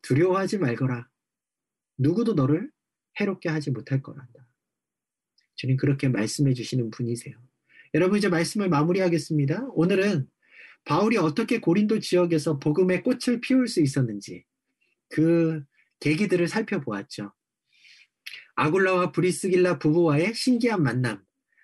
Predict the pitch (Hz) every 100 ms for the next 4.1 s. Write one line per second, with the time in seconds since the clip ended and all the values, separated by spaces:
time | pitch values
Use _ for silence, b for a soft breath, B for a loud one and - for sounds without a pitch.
0 | _ - 151 151 147 160 175 - 175 -
1 | 240 226 202 247 _ _ _ _ _ _
2 | _ - 165 190 180 147 175 285 _ _
3 | _ 139 139 180 127 175 180 139 110 104
4 | -